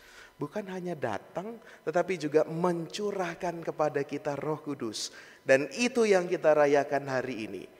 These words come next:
Para rasul dan kita semua dipenuhi dengan Roh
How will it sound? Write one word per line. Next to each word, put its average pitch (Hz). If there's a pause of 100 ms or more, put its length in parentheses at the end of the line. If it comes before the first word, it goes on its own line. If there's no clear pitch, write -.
(640)
Para 147
rasul 139
dan 110
kita 175
semua 131
dipenuhi 220
dengan 143 (320)
Roh 143